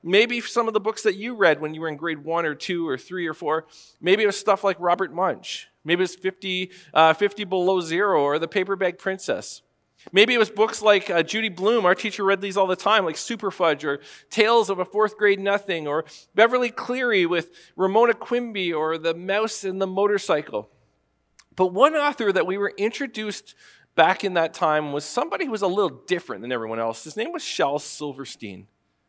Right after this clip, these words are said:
And he wrote these poems and short stories for kids.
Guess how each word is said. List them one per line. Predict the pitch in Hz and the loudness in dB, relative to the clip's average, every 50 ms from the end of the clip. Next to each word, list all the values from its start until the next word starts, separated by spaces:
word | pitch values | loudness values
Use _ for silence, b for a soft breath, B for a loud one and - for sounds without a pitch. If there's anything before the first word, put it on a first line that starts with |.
| _ _ b b b b b b | _ _ b b b b b b
And | - 185 | 0 2
he | 196 254 | 2 0
wrote | 254 220 240 262 294 - - - | -2 4 6 6 6 6 2 -4
these | 320 277 240 - - - - _ _ _ _ _ _ _ | -6 -6 -4 -6 -8 -10 -12 _ _ _ _ _ _ _
poems | - - - - 226 240 254 247 196 151 151 170 175 165 | -18 -18 -8 0 2 4 6 6 6 6 2 -2 -6 -8
and | 175 170 | -8 -8
short | 170 - - 226 220 - | -8 -4 -2 -2 -2 -4
stories | - - - - 208 196 175 156 151 151 | -6 -10 -4 -2 0 0 0 -2 -4 -6
for | - - 175 | -10 -16 -18
kids. | - - - 302 - - - - - - - - | -18 -10 -6 -6 -6 -6 -8 -14 -18 -18 -18 -20